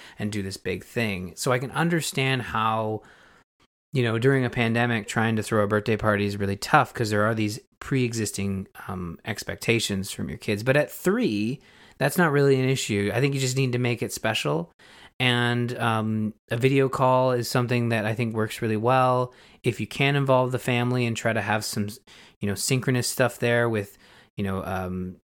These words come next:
even instructing your family, like, go out and buy a small cupcake or whatever. But in this instance, if you wanted to involve some local,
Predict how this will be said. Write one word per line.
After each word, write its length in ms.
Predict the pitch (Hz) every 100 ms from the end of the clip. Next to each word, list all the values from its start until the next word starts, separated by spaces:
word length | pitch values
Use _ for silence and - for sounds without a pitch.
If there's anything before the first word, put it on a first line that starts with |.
| _ -
even 240 | 123 123
instructing 640 | 110 101 - 117 - 117 107
your 180 | 101
family, 340 | 98 104 101 101
like, 200 | 95 92
go 260 | 104 101
out 60 | 104
and 120 | 98
buy 200 | 95 98
a 240 | 98 92 92 _ _ _ _ _ _ _ _ _
small 540 | - - 139 120 120 110
cupcake 600 | - 123 - 123 117 -
or 120 | 117
whatever. 340 | 117 113 120
But 260 | 117 101 95 - - - - -
in 100 | 151
this 180 | 135 117
instance, 360 | 123 120 120 117
if 100 | 110
you 100 | 113
wanted 220 | 113 113
to 60 | 113
involve 400 | 107 107 104 104
some 240 | - 107
local, 640 | 104 104 - 107 104 104